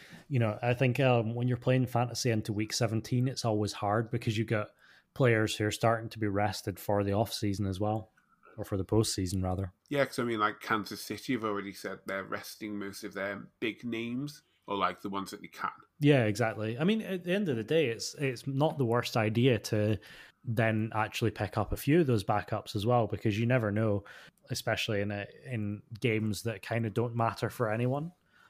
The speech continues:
Speaker 1: um, how they're gonna turn out.
Speaker 2: It's a shame, though, that our cursing didn't seem to help Dan or Darren win through to the Bird Gang Bowl final.
Speaker 1: It is a sh-, it is a shame, but, you know, there's a, there's a good crop of, uh, of teams there.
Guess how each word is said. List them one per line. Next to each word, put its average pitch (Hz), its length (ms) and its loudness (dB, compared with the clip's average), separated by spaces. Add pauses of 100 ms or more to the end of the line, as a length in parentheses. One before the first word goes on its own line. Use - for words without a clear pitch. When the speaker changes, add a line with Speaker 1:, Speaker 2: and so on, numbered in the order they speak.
(200)
Speaker 1:
um, 110 280 2
how 107 200 0
they're 104 120 0
gonna 113 160 -4
turn 110 260 -4
out. 143 160 -6 (260)
Speaker 2:
It's 123 80 -14
a 127 40 -6
shame, 147 220 2
though, 107 140 2
that 107 120 -2
our 104 160 2
cursing 113 560 -6
didn't 113 280 -10
seem 110 240 -8
to 104 120 -8
help 110 380 -4
Dan 107 300 -2
or 101 260 -8
Darren 113 380 -4
win 120 240 -6 (420)
through 117 180 -6
to - 160 -18
the 117 80 -10
Bird 117 280 -8
Gang 113 200 -8
Bowl 117 220 -6
final. 123 280 -8 (340)
Speaker 1:
It 131 180 0
is 113 160 4
a 110 100 4
sh-, 104 100 -2
it 113 200 0
is 123 280 2
a 123 60 6
shame, 104 360 2
but, 113 240 -2 (200)
you 175 100 2
know, 160 120 4
there's 139 280 2
a, 135 240 4
there's 127 180 6
a 135 80 6
good 135 320 4
crop 120 320 0
of, 107 240 0
uh, 104 400 0
of 113 220 -4
teams 107 360 0
there. 107 300 0